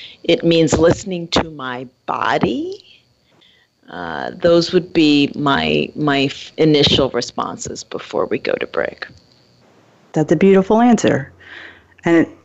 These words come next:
Speaker 2: I'm happy to say and hear that Louis has calmed down and is not barking.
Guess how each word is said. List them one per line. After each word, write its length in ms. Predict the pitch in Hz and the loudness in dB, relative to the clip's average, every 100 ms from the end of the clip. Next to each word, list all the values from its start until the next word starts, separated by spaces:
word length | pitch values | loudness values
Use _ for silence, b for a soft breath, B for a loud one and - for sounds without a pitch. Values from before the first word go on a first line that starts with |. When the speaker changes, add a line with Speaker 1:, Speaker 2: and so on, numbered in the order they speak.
| - | -2
Speaker 2:
I'm 160 | 170 | 2
happy 340 | 170 196 190 180 | 4 2 0 0
to 140 | 165 | 0
say 400 | 160 247 220 185 | 2 2 4 4
and 240 | - 175 175 | 2 0 2
hear 280 | 180 151 147 | 2 2 2
that 240 | 147 131 | 0 0
Louis 320 | 156 165 151 | 4 4 4
has 200 | 151 139 | 2 -2
calmed 340 | - 156 147 151 | -2 2 4 4
down 260 | 135 131 | 2 0
and 80 | 131 | -2
is 100 | 135 | -2
not 220 | 131 127 | -4 -2
barking. 480 | 190 196 - 131 147 | 0 0 0 -2 -6